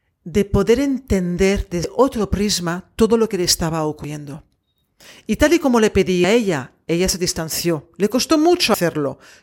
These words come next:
pero se distanció y permitió a su hijo que tomara decisiones desde su propio sentir. Roberto, a día de hoy, está estudiando la carrera de Derecho.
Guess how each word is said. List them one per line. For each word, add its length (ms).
pero 140
se 120
distanció 760
y 120
permitió 500
a 80
su 260
hijo 400
que 120
tomara 280
decisiones 1000
desde 360
su 140
propio 280
sentir. 600
Roberto, 720
a 120
día 240
de 200
hoy, 280
está 340
estudiando 600
la 80
carrera 500
de 220
Derecho. 500